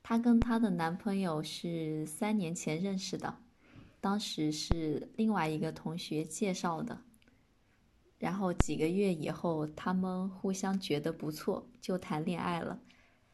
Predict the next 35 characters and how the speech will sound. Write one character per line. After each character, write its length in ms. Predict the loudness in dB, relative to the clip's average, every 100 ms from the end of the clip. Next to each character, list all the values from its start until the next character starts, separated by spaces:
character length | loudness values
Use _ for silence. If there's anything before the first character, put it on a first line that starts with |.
| _ _
有 360 | 0 2 2 0
两 380 | 2 2 2
年 200 | 0 2
了 160 | 2 2
吧。 300 | 2 0 0 -10 -20 -20 -20 _ _ _
然 160 | -2 0
后 120 | 2
我 180 | 0 -2
想 240 | -2 -2
要 140 | 0 0
结 200 | 2 0
婚 280 | 2 2 2
了， 260 | 2 -2 -8 -20 _ _ _ _ _ _
但 160 | 4 6
是 360 | 6 4 2 2
你 200 | 2 0
知 140 | 2
道， 160 | 4 4
对 180 | 4
中 240 | 4 8 8
国 140 | 8
人 160 | 6 4
来 180 | 2 2
说， 320 | 0 -2 -2
结 300 | -2 -2 -2
婚 320 | 0 0 0
不 180 | -2 -4
是 300 | -2 0 0
两 300 | 0 -2 0
个 160 | 4
人 160 | 4 4
的 100 | 0
事 220 | -2 -4
情 260 | -4 -4
哦， 100 | -4